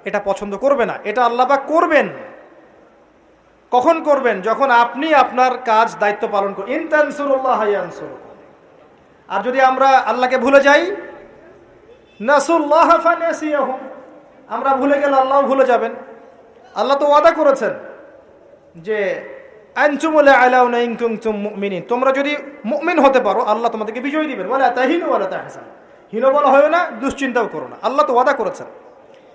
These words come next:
দুই ব্যক্তি নিজে পরস্পর পরস্পরকে আল্লাহর সন্তুষ্টির জন্য ভালোবাসে, আরশে আজিমের ছায়া পাবে।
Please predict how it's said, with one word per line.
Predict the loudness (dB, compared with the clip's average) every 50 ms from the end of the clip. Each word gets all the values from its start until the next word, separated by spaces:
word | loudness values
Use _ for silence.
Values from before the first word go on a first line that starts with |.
| _ _ _ _ _ _ _ _ _ _ _ _ -6
দুই | -4 -4 2
ব্যক্তি | 4 4 4 4 0 -4 -4 -4 -6 -12 -18 -20 -20 -20 -20 -20 -20 -20 _ -20 -20 _ _ -6
নিজে | -6 -4 2 4 6 6 4 4 -2 0
পরস্পর | 2 2 2 2 0 2 0 0 0
পরস্পরকে | 2 0 -2 -2 -2 -4 -6 -6 -6 -4 -6
আল্লাহর | -6 -6 -6 -6 -2 -2 -2 -2 -2
সন্তুষ্টির | -4 -6 -8 -6 -8 -10 -10 -8 -8 -8
জন্য | -6 -8 -6
ভালোবাসে, | -6 -6 -4 -4 -4 -4 -2 -2 -4 -4 -6 -8 -16 -18 -20 -18 -8
আরশে | -4 -2 -2 0 0 0 0
আজিমের | 0 2 0 -2 -4 -4 -4
ছায়া | -2 -2 -2 0 0
পাবে। | -2 -4 -6 -8 -10